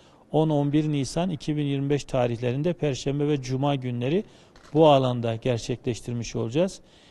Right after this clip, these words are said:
Geçtiğimiz yıl çok olumlu geri dönüşlerini aldık. Hem öğrencilerimizden, hem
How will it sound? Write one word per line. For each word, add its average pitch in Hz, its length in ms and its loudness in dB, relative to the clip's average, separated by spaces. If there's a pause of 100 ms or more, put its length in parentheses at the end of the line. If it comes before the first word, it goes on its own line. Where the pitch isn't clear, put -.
(240)
Geçtiğimiz 160 680 4
yıl 180 100 2
çok 170 240 0
olumlu 156 480 2 (120)
geri 143 260 2
dönüşlerini 143 560 2
aldık. 127 380 2
Hem 147 140 0
öğrencilerimizden, 135 1080 0 (520)
hem 165 340 2